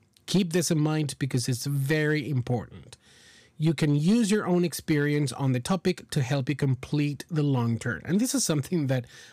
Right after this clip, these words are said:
a lot of people don't actually use, wh-, which is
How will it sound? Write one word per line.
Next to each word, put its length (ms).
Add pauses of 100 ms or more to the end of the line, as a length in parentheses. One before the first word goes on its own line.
a 60
lot 180
of 80
people 260
don't 480
actually 480
use, 580
wh-, 220
which 220
is 180